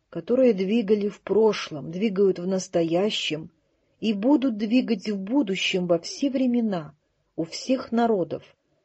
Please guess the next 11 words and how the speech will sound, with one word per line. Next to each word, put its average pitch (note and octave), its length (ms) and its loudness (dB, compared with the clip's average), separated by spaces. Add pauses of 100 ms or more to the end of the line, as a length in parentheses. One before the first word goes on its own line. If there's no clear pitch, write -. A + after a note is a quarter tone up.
(160)
всех - 380 -2
тиранов, F3+ 720 0
узурпаторов. G#3 880 -2 (960)
Смерть C4 680 2
дала G3+ 360 2
бы G3+ 140 2
чевкинскому F#3+ 920 -2
герою A3 520 0
хоть - 280 -10
какое-то B3 560 -4
очищение. E3+ 1000 -6